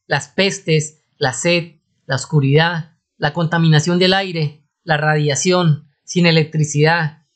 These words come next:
sin medios de transporte, sin comunicaciones, sin gobierno y sin ley,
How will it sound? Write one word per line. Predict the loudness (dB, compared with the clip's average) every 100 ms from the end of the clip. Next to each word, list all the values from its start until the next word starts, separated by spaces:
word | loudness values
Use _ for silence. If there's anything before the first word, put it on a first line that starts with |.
| _
sin | -2 4 6
medios | 4 0 -2
de | -2
transporte, | -2 -2 -2 -2 -2 -8 -8 _ _
sin | 0 2
comunicaciones, | 4 4 4 4 0 -2 0 0 0 -4 _ _ _
sin | 0 2
gobierno | 4 4 4 2 0 -2 -2 -4 -6
y | -4
sin | -2 0 2
ley, | 0 -2 -8